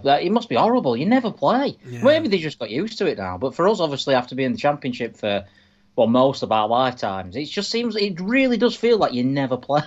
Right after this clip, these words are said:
Speaker 1: <laughs>
Speaker 2: Yeah, I mean, 'cause I was, um, uh, just a bit dull. I'll move on from this in a second. But I was thinking, our, our recent home game, so Boxing Day was Luton, and then I was like, "What was the home game before that?" And it was, it was the, um, the Brentford win,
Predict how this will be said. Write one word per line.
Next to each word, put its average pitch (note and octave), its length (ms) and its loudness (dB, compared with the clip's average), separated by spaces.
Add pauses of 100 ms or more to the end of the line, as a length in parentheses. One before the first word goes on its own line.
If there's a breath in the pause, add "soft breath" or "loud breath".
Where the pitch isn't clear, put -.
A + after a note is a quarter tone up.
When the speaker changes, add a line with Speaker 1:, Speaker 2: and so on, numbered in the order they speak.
Speaker 1:
<laughs> - 380 -8
Speaker 2:
Yeah, D3 600 2
I F#3 80 -8
mean, F#3+ 140 -4
'cause G#3+ 180 -4
I A#3 80 0
was, G#3+ 360 -2
um, D3+ 600 -4 (760)
uh, D3 100 -6 (180)
just A2 300 -12 (140)
a - 20 -20
bit F2+ 220 -14
dull. D#2+ 240 -16
I'll A2+ 100 -6
move A2+ 180 0
on E2+ 100 -8
from F#2 140 -14
this F2 160 -12
in G2 60 -14
a F2 60 -14
second. - 300 -16 (320 loud breath)
But C#3 80 0
I D3 80 4
was D3+ 120 0
thinking, F#3 240 0
our, D#3 140 2
our E3+ 200 4
recent G3 360 -4
home G3 180 0
game, G#2 160 -8
so C3 160 -6
Boxing C#3+ 420 -6
Day A2 520 -10
was A2 160 -16
Luton, A2 480 -6 (440 soft breath)
and D#3 80 -14
then F#3 80 -8
I - 20 -10
was F#3 140 -10
like, F#3+ 160 -6
"What A#3 160 -8
was A#3+ 120 -14
the - 140 -12
home G#3+ 240 -6
game G3+ 240 -4
before F3+ 380 -8
that?" F#3 280 -2
And D3 80 -8
it E3+ 80 -8
was, F#3+ 380 -6
it F3 100 -6
was F3+ 220 -10
the, F#3 240 -4
um, F3 320 -6
the E3+ 60 -10
Brentford D3+ 680 -6
win, D#3+ 400 -6